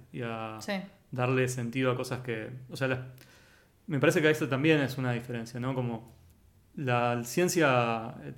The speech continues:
Speaker 1: trabaja con leyes, o sea, y hay muchas cosas que no se ajustan a las leyes. O sea,
Speaker 2: Ujú.
Speaker 1: está bien que haya le-, pero las leyes no siempre se cumplen, ese es un problema.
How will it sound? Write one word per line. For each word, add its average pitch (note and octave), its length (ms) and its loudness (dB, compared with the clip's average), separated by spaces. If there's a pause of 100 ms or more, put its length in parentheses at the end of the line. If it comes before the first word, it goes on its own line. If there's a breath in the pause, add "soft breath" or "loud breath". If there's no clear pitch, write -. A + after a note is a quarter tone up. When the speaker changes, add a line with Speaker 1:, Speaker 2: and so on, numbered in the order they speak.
(160)
Speaker 1:
trabaja C3 300 0
con B2+ 120 2
leyes, B2+ 480 -2 (120)
o C3+ 80 -12
sea, A#2+ 200 -10
y A#2 80 -2
hay B2+ 80 0
muchas C3+ 240 0
cosas D3+ 220 0
que A#2+ 100 -6
no C3 100 -2
se C3 100 -4
ajustan C3 340 -6
a A#2 40 -4
las A2+ 140 -6
leyes. A#2 180 -6
O A#2+ 120 -8
sea, A#3 100 -2
Speaker 2:
Ujú. A#3+ 80 -2
Speaker 1:
está B3+ 160 0
bien D#3 200 4
que C#3+ 100 0
haya B2+ 260 0
le-, C3+ 160 -2
pero C3+ 180 -2
las D#3 80 2
leyes F3 120 -2
no D3 80 0
siempre D#3 260 0
se C3+ 80 0
cumplen, A#2+ 420 0
ese D3 160 0
es C3+ 40 -2
un C3+ 120 0
problema. C3 480 0